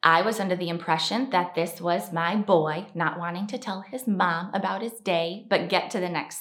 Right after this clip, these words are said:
thing. And he would come home and he would get out his books or his paper and pen, and he would, he would teach himself things and he would learn on his own. And he loved doing that. But as homework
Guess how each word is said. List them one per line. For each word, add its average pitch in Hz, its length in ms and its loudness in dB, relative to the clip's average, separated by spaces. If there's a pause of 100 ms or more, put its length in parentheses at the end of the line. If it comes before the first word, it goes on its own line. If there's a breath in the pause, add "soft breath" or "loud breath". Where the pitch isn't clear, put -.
thing. - 260 -12 (400 loud breath)
And 175 140 4
he 196 160 -2
would 185 200 -2
come 156 240 -4
home 269 460 4
and 175 140 -2
he 175 160 -4
would 160 240 -4
get 190 320 0
out 175 300 2
his 202 200 -8
books 214 540 0
or 185 140 0
his 190 180 -6 (400 loud breath)
paper 294 320 0
and 240 160 0
pen, 233 180 -2
and 190 100 0
he 202 200 -4
would, 190 320 -4
he 233 160 -6
would 240 160 -2
teach - 340 -4
himself 165 500 -6
things - 300 -10
and 180 140 -6
he 185 100 -8
would 170 220 -6
learn 233 580 0 (380 loud breath)
on 165 160 4
his 202 180 -4
own. - 400 -4
And 208 140 0
he 208 180 -2
loved 196 560 0
doing 165 280 -6
that. - 260 -8 (840 loud breath)
But 233 240 6
as 226 240 6
homework 220 800 -2